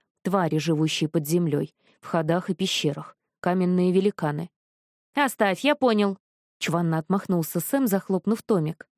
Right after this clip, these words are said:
"Что за бредятина?" — рассудил он. "Эти книги говорят, будто бы бестии не вымысел, но это ведь детские сказки". Его утверждение прозвучало как вопрос.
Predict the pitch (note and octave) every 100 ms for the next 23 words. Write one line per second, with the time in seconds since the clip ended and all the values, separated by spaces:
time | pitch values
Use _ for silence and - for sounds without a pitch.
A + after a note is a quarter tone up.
0 | _ _ - - - - D#4 C4+ B3+ D#4
1 | B3 D#4 D4+ - C4 B3 - _ _ D#3+
2 | - - F#3 E3 D#3+ F3 D#3 - _ -
3 | F4 E4+ - F#4 A3 G#3+ C4 D#4 C#4 A3+
4 | E4+ D4 C4+ B3 E4 - - G3+ F#3 C4+
5 | F4+ D#4 G#3 - - - _ _ E4+ E4
6 | D#4 D4+ A#3 E4+ - C4 - - G4 -
7 | - - _ _ _ _ - F3+ E4 F#4
8 | C4+ G#3 E3+ E4 D#4+ D4 A#3 F#3+ G#3 A#3
9 | A3 A3+ G#3+ - A#3+ - D3+ C#3+ -